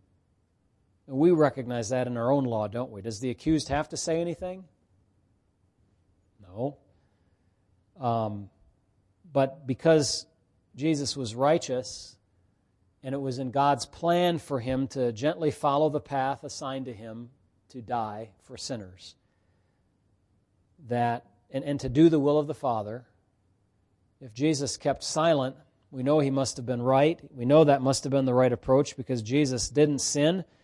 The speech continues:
He knew no sin. There was no unrighteousness found in his mouth.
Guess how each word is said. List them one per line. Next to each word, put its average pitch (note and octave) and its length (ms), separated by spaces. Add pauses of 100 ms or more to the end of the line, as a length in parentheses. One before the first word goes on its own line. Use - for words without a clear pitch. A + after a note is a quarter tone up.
(200)
He C#3+ 140
knew F3+ 180
no E3+ 180
sin. D#3 420 (380)
There C#3 100
was B2+ 120
no F3+ 320
unrighteousness D3+ 840
found F3 300
in E3 60
his A#2+ 160
mouth. B2 480